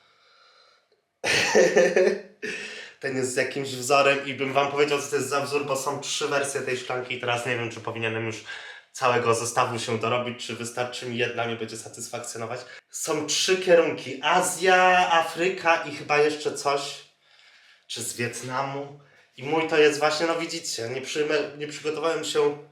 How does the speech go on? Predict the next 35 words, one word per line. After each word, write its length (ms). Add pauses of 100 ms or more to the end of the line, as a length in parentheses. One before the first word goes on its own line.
(340)
merytorycznie, 760
bo 360 (120)
za-, 320
czy 120
przygotować 480
się 160
za-, 340
przygotowałem, 600
ale 120
zapomniałem. 540 (560)
Jest 200
taki 240
wzór, 240
są 200
trzy 220
wzory, 300
tu 100
jest 120
jeszcze 240
ostrzeżenie, 460
żeby 180
nie 100
być 160
w 140
zmywarce, 600
ale 180
Mati 280
mimo 260
wszystko 360
umył 280
w 60
zmywarce 600
i 80
jak 180
widzicie, 380